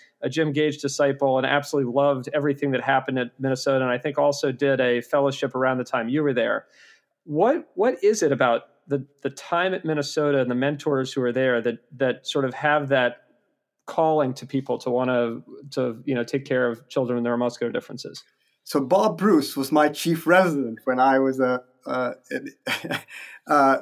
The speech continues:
Speaker 2: during my first year of my orthopedic residency program. So
Speaker 1: Yes.
Speaker 2: when I, you know, during my second year of my residency at, at, in Minnesota, so when I just started the orthopedic part of it, uh, Bob Bruce was one of the chief residents. So I know him, uh, well. <laughs>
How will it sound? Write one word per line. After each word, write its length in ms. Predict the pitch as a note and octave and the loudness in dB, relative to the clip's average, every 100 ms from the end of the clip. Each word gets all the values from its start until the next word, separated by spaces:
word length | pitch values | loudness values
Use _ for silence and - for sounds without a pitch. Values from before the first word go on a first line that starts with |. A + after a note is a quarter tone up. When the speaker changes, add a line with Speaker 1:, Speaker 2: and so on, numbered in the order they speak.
| C#3+ | -2
Speaker 2:
during 220 | C#3 D3 | 0 2
my 160 | C#3 C3+ | 2 0
first 420 | C3 D3 C#3+ - | 2 2 2 2
year 160 | C#3 C3+ | 2 2
of 140 | A#2 | 2
my 120 | B2 | 2
orthopedic 640 | B2 D#3+ D#3+ - F#3 D#3+ - | 2 2 0 -2 2 2 2
residency 460 | A#2 A2 G#2 - | 0 0 -6 -12
program. 480 | G#2 - G#2 G2 F#2+ | -14 -10 -10 -10 -10
So 140 | - D#3 | 4 8
Speaker 1:
Yes. 160 | D#3+ | 8
Speaker 2:
when 160 | C3+ D3+ | 8 6
I, 180 | D#3+ D#3 | 4 2
you 40 | D3+ | 0
know, 120 | C3+ | 2
during 180 | C#3+ C#3+ | 4 4
my 140 | C3+ | 2
second 480 | - - F3 E3 C#3 | 2 0 2 2 2
year 160 | C#3 | 4
of 100 | B2+ | 2
my 140 | B2+ A#2 | 2 0
residency 640 | A#2 A2+ A2+ G#2 A2+ A2 - | 0 -2 -6 -8 -6 -6 -2
at, 200 | B2 A#2 | -2 -2
at, 180 | A#2+ - | -6 -10
in 140 | - A2+ | -6 -4
Minnesota, 580 | A2+ A2 D3 A#2+ G#2+ C#3+ | -2 -2 -2 0 -2 -6
so 200 | - A2+ | -6 -4
when 80 | |
I 80 | G#2+ | -2
just 160 | G#2 - | -4 -4
started 260 | A#2+ A#2 | 0 0
the 80 | A2 | 0
orthopedic 400 | G#2 - F3 E3 | -4 -4 -6 -4
part 220 | A#2+ G#2 | -4 -4
of 80 | G2 | -4
it, 140 | G2 - _ - _ _ | -8 -10 _ -20 _ _
uh, 160 | B2 C3 | -2 0
Bob 340 | B2 C#3+ B2+ | 4 2 2
Bruce 320 | C3 C3 C3 B2 | 0 -2 -2 -4
was 340 | A2+ A2+ - | -4 -2 -4
one 120 | A#2+ | -4
of 40 | A2+ | -4
the 80 | |
chief 260 | - A2+ G2+ | -6 -6 -6
residents. 480 | G#2 F#2+ E2+ G2+ - | -6 -8 -10 -16 -4
So 160 | C3 | 0
I 140 | A#2+ B2+ | 2 2
know 220 | C3 D#3 | 2 2
him, 260 | D#3 D3 D3+ - - - - | 2 -2 -6 -18 -20 -20 -4
uh, 240 | C3+ B2+ B2 - | 2 2 0 -4
well. 480 | B2 A2 G2 G2 - - - - | -2 -2 -2 -6 -10 -4 -4 -2
<laughs> 240 | C#3 - | -4 -6